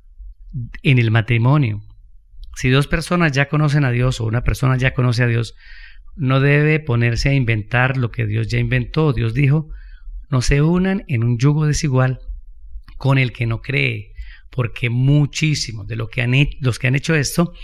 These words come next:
terminaron alejándose de Dios y hoy no tienen una relación con Dios eficaz. Pero esto es dentro del contexto de un par de paganos. Así que ese par de paganos que adoraban ídolos, uno de ellos se convirtió al cristianismo. Vamos a suponer que sea la esposa.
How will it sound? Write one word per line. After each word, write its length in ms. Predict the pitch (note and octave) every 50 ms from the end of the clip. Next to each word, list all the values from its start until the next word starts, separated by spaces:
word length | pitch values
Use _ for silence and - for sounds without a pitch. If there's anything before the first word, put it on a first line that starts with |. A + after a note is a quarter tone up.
| - - - - - - -
terminaron 560 | - D3 - D3 D3 C3+ C3 C3 C3 D3 D#3+
alejándose 600 | D#3+ C#3+ B2 A2+ A2 A2+ A2+ A2 B2+ B2 - D3
de 120 | D3+ D3
Dios 280 | C3 B2 B2+ C3 C3+ A#2+
y 60 | B2
hoy 140 | A#2+ A#2+ A2+ -
no 140 | C#3+ B2+ C3
tienen 180 | B2 C#3+ C#3+
una 120 | D#3 F3 E3+
relación 280 | D3+ B2+ A#2 - B2+
con 160 | A#2 - C#3 C#3
Dios 220 | B2 B2 A2 G2
eficaz. 480 | G#2+ - - - - - - - - - - - - - - - - - -
Pero 140 | - C3 C#3+
esto 180 | D3+ - -
es 60 | F#3
dentro 280 | F3 G3 F#3 - F3+ E3
del 120 | C#3 A#2
contexto 680 | - - A#2+ A2+ G#2 - G3+ G#3+ - - - A#3+ B3 B3 - - - - - - - - - - -
de 160 | - C3 C3
un 80 | C3 C3
par 240 | - - C#3 C3 A#2+
de 100 | B2 B2+
paganos. 560 | - - B2 G#2 G#2 F2+ E2 - - - - - - - - - - - -
Así 220 | - - C3 G3+
que 80 | G3 -
ese 140 | A#3+ - -
par 180 | - A#3+ A#3+
de 80 | A#3+ B3
paganos 480 | B3 B3 A#3+ A3 F#3+ E3 E3+ F3+ F3 -
que 180 | - - C3+
adoraban 400 | B2+ B2 B2+ B2 C3+ C#3+ D#3 E3+
ídolos, 400 | D#3+ C#3+ B2+ B2 A#2 B2 - - - - - - - - - - - - -
uno 300 | - - D3 D3+ F3 F#3+
de 160 | F3+ D#3+ D3 C#3
ellos 260 | C3+ C3 C3 D3+ -
se 140 | - B2 G#2
convirtió 580 | - B2+ A#2 A2+ G#2+ A#2 G2+ - - B2 A#2
al 120 | A#2 A2 -
cristianismo. 760 | - B2+ B2+ A#2 - - D3+ C#3 D#3+ G3+ F#3+ C#3+ A#2 G#2 G2
Vamos 220 | A2+ A#2+ B2 C3+
a 20 | B2
suponer 380 | A2 G#2+ A2 A2 A2+ A#2 -
que 100 | - C3
sea 160 | - - B2+
la 80 | A#2+ B2
esposa. 460 | B2+ - - - D#3 D3 - - -